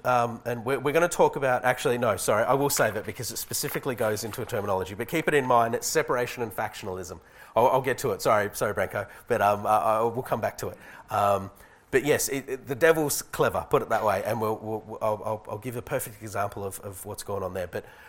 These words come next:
we'll get to one of the other, uh, apostles here in John. Uh, John speaking in First John four, uh, verse one to three. <clears throat> "Beloved, believe not every spirit." He's talking about people here, not spirits of, of, of, of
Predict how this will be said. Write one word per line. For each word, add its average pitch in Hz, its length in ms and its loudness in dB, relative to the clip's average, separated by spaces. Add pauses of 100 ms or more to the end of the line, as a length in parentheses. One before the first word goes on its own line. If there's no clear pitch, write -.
we'll 143 80 -2
get 160 120 2
to 180 80 0
one 156 140 6
of 143 60 0
the 139 80 0
other, 135 220 2
uh, 123 320 0
apostles 139 360 -6
here 180 180 -2
in 131 180 -6
John. 156 300 2 (380)
Uh, 120 160 -2
John 139 200 -2
speaking 135 340 -6
in 117 60 -8
First 131 280 -4
John 135 240 2
four, 135 680 0 (180)
uh, 113 240 -4
verse 120 320 0
one 123 180 2
to 117 80 -6
three. 190 240 2 (380)
<clears throat> 220 80 8 (1080)
"Beloved, 151 400 10
believe 151 320 6
not 143 320 6
every 120 240 0
spirit." 127 420 4
He's 95 100 -4
talking 127 180 0
about 110 140 0
people 107 260 -2
here, 110 160 -2
not 113 220 -2
spirits - 500 -2
of, 98 260 -6
of, 107 240 -2
of, 101 260 -6
of 104 260 -8